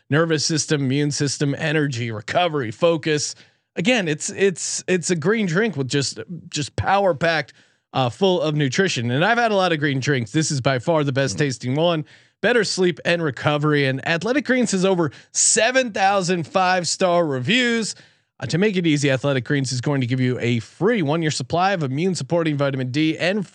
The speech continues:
Speaker 1: five free travel packs with your first purchase. All you gotta do is go to athletic greens dot com slash S G P. That is athletic greens dot com slash S G P to take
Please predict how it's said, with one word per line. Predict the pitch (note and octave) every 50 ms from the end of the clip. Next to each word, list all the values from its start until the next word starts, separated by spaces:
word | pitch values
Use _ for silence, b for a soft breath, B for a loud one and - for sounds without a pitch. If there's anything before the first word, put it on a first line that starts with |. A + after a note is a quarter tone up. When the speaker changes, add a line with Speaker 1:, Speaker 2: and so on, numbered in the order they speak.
| _ _ -
Speaker 1:
five | G3 G3 G#3+ A#3 B3 -
free | - A#3 G#3 G3
travel | D#3+ - - G3 A3 A#3 A#3 G3+ C#3+
packs | - D#3 D3+ C#3 C3+ A#2+ - B B B B B B B
with | B E3 G3+ F#3+
your | G3+ E3+ D3+
first | - - F3 D#3 - -
purchase. | - F3+ F#3 D#3+ - E3+ D3 C3 -
All | - D#3+ F3+ G3+
you | G3
gotta | F#3 F3 E3
do | E3 D#3+
is | D#3 C#3+
go | - D3+ C#3+
to | C3+
athletic | C3 C3 C#3 C#3+ - D#3 D#3 D#3+ D3
greens | - - D#3+ D#3 D3+ A#2+
dot | D3 C#3+ C3 B2
com | - - G3 G#3 G#3+ G#3+ F#3 B B B B B -
slash | - - F3+ D#3+ D3 C#3 B2 - C#3 - -
S | D#3 E3 D#3 C#3+ - - - - -
G | C3 A#2 C3 C#3 C3+ C3+ C3+ B2
P. | - - D#3 E3 E3+ D#3+
That | C3 C3+ C#3 C#3
is | C#3 C3+ A#2+
athletic | C3+ C3 A#2+ - C3 C3+ C3+ A#2+
greens | - D3 C#3+ C3 A#2+
dot | C3 B2 A#2
com | - D#3 D#3+ D#3+ C#3
slash | - D3 C#3+ -
S | D#3+ D3+ -
G | - E3 D#3+
P | B2+ - G#3+ A3 F#3+ B B B B B B
to | - E3+
take | C#3 - G#3+ G#3 D3